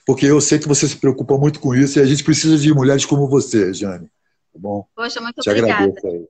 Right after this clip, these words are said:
Speaker 2: Então, nó-, é, nós estamos juntos. Pode deixar que
Speaker 1: Tamo
Speaker 2: Obrigada.
Speaker 1: juntos. Juntos,
Speaker 2: É.
Speaker 1: tá?
Speaker 2: E daqui a pouquinho já vai terminar.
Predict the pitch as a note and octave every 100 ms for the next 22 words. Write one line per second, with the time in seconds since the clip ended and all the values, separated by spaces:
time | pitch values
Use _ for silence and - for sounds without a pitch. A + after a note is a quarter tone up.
0 | _ _ _ _ _ _ _ A3 A#3+ C4
1 | C4 B3+ B3 B3 - C#4+ D4+ D4 C4+ A#3
2 | A3 G#3+ - A#3 A#3+ B3 B3+ B3+ A#3+ B3
3 | C4+ C4 B3+ - _ _ _ _ _ _
4 | _ _ _ - A#2+ B2+ G#3 A#2+ G#2+ E3
5 | - _ _ _ _ _ _ - A#2+ -
6 | - - A#3+ A#3 G#2 G#2+ _ _ _ -
7 | C#4 D4 D4 E4 E4 D#4+ D#4 D#4+ D#4+ D#4+
8 | D#4 D#4 D#4+ D#4+ D#4+ B3 A#3+ A#3+